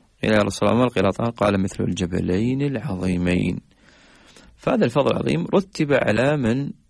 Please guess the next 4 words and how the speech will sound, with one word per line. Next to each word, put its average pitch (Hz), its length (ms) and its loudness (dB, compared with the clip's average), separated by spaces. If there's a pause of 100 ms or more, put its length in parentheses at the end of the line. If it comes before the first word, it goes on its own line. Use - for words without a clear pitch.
(360)
يتبع 95 560 -2
الجنازة، 95 720 -2 (320)
يتبع - 440 -4
الجنازة. - 500 -4